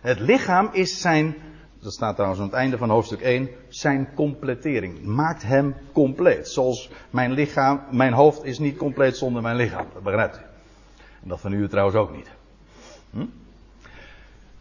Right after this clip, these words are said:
De Christus. Hoofd en lichaam. Om, u ziet het, die wereldtijdperken, die komen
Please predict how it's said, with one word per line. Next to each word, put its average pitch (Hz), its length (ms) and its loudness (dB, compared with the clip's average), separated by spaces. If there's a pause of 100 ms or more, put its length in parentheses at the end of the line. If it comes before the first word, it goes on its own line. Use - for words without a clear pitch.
(380)
De 139 200 6
Christus. - 720 2 (380)
Hoofd 151 400 6
en 165 140 2
lichaam. 127 440 2 (340)
Om, 202 360 8 (840)
u 202 80 2
ziet 233 180 6
het, 294 260 -2
die 143 120 0
wereldtijdperken, 247 840 6
die 175 80 -6
komen 127 320 4